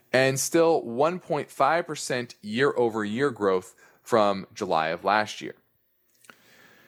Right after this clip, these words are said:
And pr-, what was interesting is that prices eased because inventory started to go up.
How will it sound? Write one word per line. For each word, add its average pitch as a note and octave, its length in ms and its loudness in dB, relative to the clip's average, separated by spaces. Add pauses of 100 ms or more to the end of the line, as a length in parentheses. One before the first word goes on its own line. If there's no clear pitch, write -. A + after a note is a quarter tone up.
(200)
And D#3 380 4
pr-, - 220 -8
what D3 140 2
was D3+ 120 0
interesting G3+ 340 -2
is C#3 100 -2
that - 220 2
prices F#3 760 0
eased D3+ 680 0
because D3+ 400 0
inventory D3 840 0
started F2 380 0
to - 80 -8
go B2 220 2
up. - 400 -2